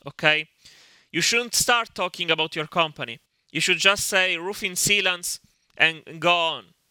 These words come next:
Mention the main concepts a-, and go on. Cover the pain points of your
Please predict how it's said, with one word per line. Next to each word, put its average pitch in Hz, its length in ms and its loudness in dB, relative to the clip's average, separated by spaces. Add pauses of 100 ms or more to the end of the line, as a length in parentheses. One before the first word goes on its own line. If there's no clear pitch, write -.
Mention 180 400 0
the 165 100 0
main 160 180 0
concepts 196 600 -2
a-, - 60 -4
and 127 320 -2
go 156 240 2
on. 131 200 -6
Cover 170 280 0
the 156 120 -2
pain 165 300 -2
points 151 320 -6
of 143 100 -4
your 139 340 0